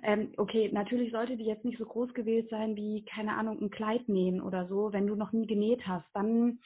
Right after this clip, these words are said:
schaffst du es vielleicht nicht an einem Tag. Aber, ähm, die, so eine To-Do, ähm, sollte so, kann, kann bis zu zwei Stunden beinhalten. Und ich würde gerade auch am Anfang sagen, m-, nimm dir halt nicht fünf To-Dos,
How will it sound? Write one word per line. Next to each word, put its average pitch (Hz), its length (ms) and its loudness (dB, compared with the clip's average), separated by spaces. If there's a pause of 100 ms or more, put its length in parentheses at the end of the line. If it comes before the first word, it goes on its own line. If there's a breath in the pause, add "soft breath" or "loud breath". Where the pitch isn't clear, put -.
(500 loud breath)
schaffst 247 280 -2
du 247 60 -8
es - 100 -14
vielleicht 214 320 -2
nicht 226 320 0 (420 loud breath)
an 196 120 0
einem 180 240 2
Tag. 170 400 -4
Aber, 196 420 2
ähm, 185 480 2
die, 196 180 -6
so 190 120 -4
eine 208 160 2
To-Do, 254 560 0 (160)
ähm, 202 460 2
sollte 208 380 0
so, 202 320 -2 (100)
kann, 196 380 -6 (100)
kann 196 160 0
bis 233 180 -6
zu - 80 -10 (140)
zwei 208 100 -6
Stunden 277 720 0 (220 loud breath)
beinhalten. 262 680 0 (200 loud breath)
Und 208 160 2
ich 202 120 -6
würde 240 200 4
gerade 214 320 0
auch 208 100 -4
am 214 100 0
Anfang 233 420 0
sagen, 220 420 0 (160 loud breath)
m-, - 120 -4
nimm 233 300 6
dir 214 120 2
halt 226 140 -2
nicht 208 160 -6
fünf 285 220 -2
To-Dos, 180 380 -12